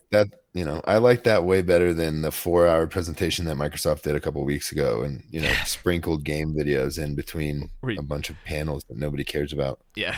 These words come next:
Speaker 2: you learned more in these twenty minutes than you did there. So,
Speaker 1: Right.
Speaker 2: yep.
Speaker 1: So check it out if you haven't and you have a Switch, 'cause there's some cool stuff coming up,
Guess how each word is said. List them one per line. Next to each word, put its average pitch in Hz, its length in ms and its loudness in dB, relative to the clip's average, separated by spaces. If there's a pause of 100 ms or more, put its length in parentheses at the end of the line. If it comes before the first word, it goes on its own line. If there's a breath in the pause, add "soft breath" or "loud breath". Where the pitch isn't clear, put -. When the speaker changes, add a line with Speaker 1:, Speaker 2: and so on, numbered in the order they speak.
Speaker 2:
you 139 120 0
learned 120 260 2
more 117 260 0
in 120 160 -2
these 120 320 -2 (240)
twenty 120 280 0
minutes 113 500 -4 (320)
than 117 160 -8
you 110 80 -4
did 110 240 -2 (120)
there. 107 280 -6 (160)
So, - 260 -10 (760 loud breath)
Speaker 1:
Right. 64 360 -2 (800 soft breath)
Speaker 2:
yep. - 460 -6
Speaker 1:
So 76 320 -2 (100)
check 110 180 6
it 110 60 8
out 107 240 10
if 98 140 4
you 92 100 6
haven't 95 360 4 (340)
and 85 220 -4
you 82 80 -2
have 87 160 -2
a 82 40 -4
Switch, - 520 -2
'cause 80 280 -4
there's 80 160 -4
some 85 140 -6
cool 82 160 -4
stuff 87 260 -2
coming 87 240 -4
up, 87 140 -2